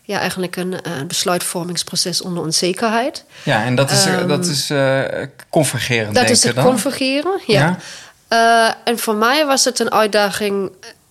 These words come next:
Speaker 1: op het moment dat je dan een idee hebt en zegt: "Dat is het idee waar we mee verder willen." Hoe breng je dat eigenlijk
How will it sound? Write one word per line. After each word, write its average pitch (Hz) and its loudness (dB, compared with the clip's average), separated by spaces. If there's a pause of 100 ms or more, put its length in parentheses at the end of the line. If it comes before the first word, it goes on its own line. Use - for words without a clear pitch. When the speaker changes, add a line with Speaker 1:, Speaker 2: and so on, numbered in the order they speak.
(160)
Speaker 1:
op 160 -8
het 185 -6
moment 190 -2
dat 180 -2
je 180 -6
dan 170 -2
een 170 -6
idee 175 2
hebt 214 -2
en 190 -2
zegt: 175 -2
"Dat 180 0 (200)
is - 0 (400)
het 208 0
idee 185 4
waar 175 4
we 170 0
mee 165 0
verder 185 2
willen." 262 2
Hoe 262 2 (200)
breng 208 2
je 208 2
dat 190 0
eigenlijk 190 -4